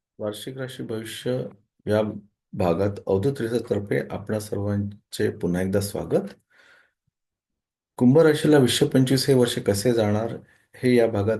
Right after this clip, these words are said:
मी कव्हर केलेले आहे. राशी भविष्य वीसशे पंचवीस मध्ये नवीन वर्षात तुमच्या जीवनात कोणते बदल होणार आहेत, कोणत्या क्षेत्रात तुम्हाला चांगले परिणाम मिळतील आणि जीवनाच्या कोणत्या पैलूंवर तुम्हाला नकारात्मक परिणाम दिसू शकतात,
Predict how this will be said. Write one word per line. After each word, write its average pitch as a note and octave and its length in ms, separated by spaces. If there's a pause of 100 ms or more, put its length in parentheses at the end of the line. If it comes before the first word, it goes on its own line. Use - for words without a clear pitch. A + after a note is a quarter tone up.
(100)
मी G#2 120
कव्हर F#2 300
केलेले F2 380
आहे. E2 280 (1080)
राशी A#2+ 300
भविष्य E3 300
वीसशे D3 240
पंचवीस D3 340
मध्ये C#3+ 160
नवीन B2 260
वर्षात C3 260 (120)
तुमच्या A#2 260
जीवनात G#2+ 420
कोणते G#2 320
बदल A2 240
होणार G#2 260
आहेत, G#2+ 300 (180)
कोणत्या F#2+ 300
क्षेत्रात G2+ 360 (120)
तुम्हाला G#2 240
चांगले F#2 300
परिणाम F#2+ 320
मिळतील F#2+ 420 (100)
आणि B2+ 200
जीवनाच्या B2 440
कोणत्या A2 380
पैलूंवर A2 580
तुम्हाला G2+ 360
नकारात्मक G#2 580
परिणाम G2+ 360
दिसू G2+ 280
शकतात, - 420